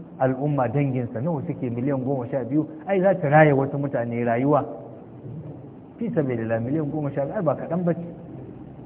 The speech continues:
Ba wai an ce ba kuɗin ka bane, amma dai ai kai musulmi ne. In ka je Bundesliga,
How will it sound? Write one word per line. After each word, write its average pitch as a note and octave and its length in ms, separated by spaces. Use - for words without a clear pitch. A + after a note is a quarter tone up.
Ba D3 180
wai G#3 140
an G#3 160
ce G#3+ 100
ba E3 140
kuɗin G3 280
ka F#3 100
bane, E3 240
amma D#3 280
dai G3 240
ai G3+ 140
kai G3+ 160
musulmi E3 480
ne. C3+ 160
In E3+ 120
ka F#3 120
je F#3 120
Bundesliga, F#3 800